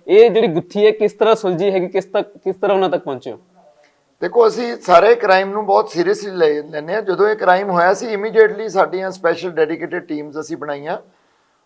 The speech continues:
Speaker 2: ਔਰ ਲੋਕਾਂ ਵੱਲੋਂ ਵੀ ਮੈਂ ਇਸ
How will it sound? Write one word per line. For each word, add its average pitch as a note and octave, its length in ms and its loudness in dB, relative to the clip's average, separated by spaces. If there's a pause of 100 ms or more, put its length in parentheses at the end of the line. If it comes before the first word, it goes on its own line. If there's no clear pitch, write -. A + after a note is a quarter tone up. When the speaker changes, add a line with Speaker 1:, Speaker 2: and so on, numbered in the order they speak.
(140)
Speaker 2:
ਔਰ F3+ 260 6 (840)
ਲੋਕਾਂ G3 440 0
ਵੱਲੋਂ A#3+ 280 2
ਵੀ B3 120 -8
ਮੈਂ G#3 240 -2
ਇਸ - 240 -8